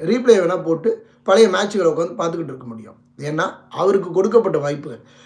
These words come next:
கடந்த இருபத்தி ஏழு மேட்ச்ல அவர் விளையாண்டுருக்கு, இருபத்தேழு, இருபத்தெட்டு மேட்ச்ல விளையாண்டுருக்காரு. இந்த இருபத்தேழு, இருபத்தெட்டு மேட்ச்ல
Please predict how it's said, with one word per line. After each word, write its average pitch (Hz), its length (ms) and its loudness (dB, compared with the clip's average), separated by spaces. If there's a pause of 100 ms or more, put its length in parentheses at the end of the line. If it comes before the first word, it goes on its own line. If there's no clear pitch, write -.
(120)
கடந்த 208 340 4
இருபத்தி 247 440 2
ஏழு 175 180 6
மேட்ச்ல 165 580 -4 (200)
அவர் 160 200 0
விளையாண்டுருக்கு, 151 440 -2
இருபத்தேழு, 190 460 2
இருபத்தெட்டு 165 360 0
மேட்ச்ல 170 320 -6
விளையாண்டுருக்காரு. 135 580 -8 (480)
இந்த 160 140 -4
இருபத்தேழு, 226 520 4
இருபத்தெட்டு 165 400 0
மேட்ச்ல 147 480 -6